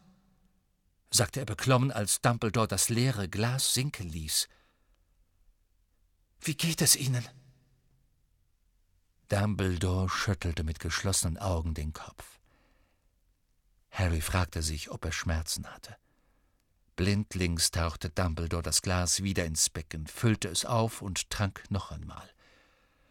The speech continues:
Stumm leerte er drei Kelche mit dem Zaubertrank.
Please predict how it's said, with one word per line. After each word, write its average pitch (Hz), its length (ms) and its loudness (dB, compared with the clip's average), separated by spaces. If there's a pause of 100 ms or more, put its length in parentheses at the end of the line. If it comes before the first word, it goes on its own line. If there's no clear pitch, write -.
(140)
Stumm 98 720 2
leerte 107 380 2
er 107 160 -2
drei 113 400 2
Kelche 113 480 0
mit 98 280 -4
dem 90 140 -4
Zaubertrank. - 680 -4